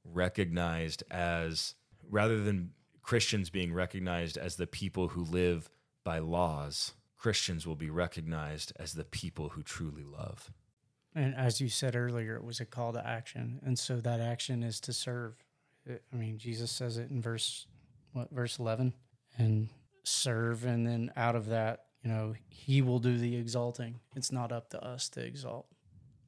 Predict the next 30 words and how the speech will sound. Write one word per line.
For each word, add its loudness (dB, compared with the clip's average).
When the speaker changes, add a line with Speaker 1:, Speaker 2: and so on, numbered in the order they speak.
Speaker 2:
We 0
do 2
it -4
through -2
titles, -4
not 4
just 0
in 2
the 0
church. -6
We 0
already -2
talked -4
about -4
it. -4
We 0
do 2
it 4
outside 2
of 2
the 2
church. -2
Like, 0
everywhere 2
you 0
look, -2
everything's 0
about 0
a -2
title. -8